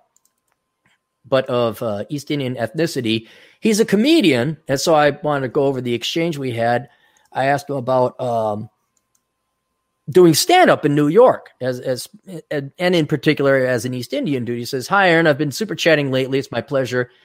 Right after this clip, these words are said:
You said I should reach out. I used to do stand-up in New York. Did it for eight years, and a five-minute Rich Cooper video got me to drop the whole thing. One year later, I have Fuck You Money. Maybe I can guest on your show sometime. Not looking to promote myself. I just have experience rel-, relative to Red Pill."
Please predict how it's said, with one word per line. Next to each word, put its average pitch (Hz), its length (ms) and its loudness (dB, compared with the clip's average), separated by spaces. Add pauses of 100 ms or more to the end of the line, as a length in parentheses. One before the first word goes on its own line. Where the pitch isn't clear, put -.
(140)
You 131 80 -10
said 214 160 2
I 226 60 6
should 180 200 0
reach 175 280 2
out. 160 160 4
I 143 60 -2
used 214 240 -4
to - 80 -4
do 208 100 -4
stand-up 180 380 0
in 160 100 -4
New 156 140 0
York. 175 320 2
Did 147 100 -2
it 143 100 0
for 143 120 -4
eight 139 260 -2
years, 139 380 -4
and 131 120 -10
a 117 40 -8
five-minute 143 600 -2
Rich 139 220 -6
Cooper 185 240 -4
video 127 300 -4
got 131 300 -2
me 135 100 -6
to 131 100 -4
drop 123 320 -2
the 113 80 -6
whole 110 180 -2
thing. 208 380 -4 (400)
One 175 220 2
year 160 160 6
later, 151 360 4
I 139 100 6
have 131 200 2
Fuck 147 240 0
You 160 100 -2
Money. 147 320 0
Maybe 135 280 -4
I 131 40 0
can 127 160 -12
guest 135 280 -4
on 123 100 -6
your 120 80 -8
show 139 220 -6
sometime. 127 380 -8
Not 123 140 0
looking 110 140 -8
to 104 60 -14
promote 117 320 -2
myself. 117 320 -2
I 113 40 -16
just 107 200 -16
have 107 120 -8
experience 113 400 -10
rel-, 110 480 -4
relative 107 340 -2
to - 100 -20
Red 110 200 -4
Pill." 98 280 -8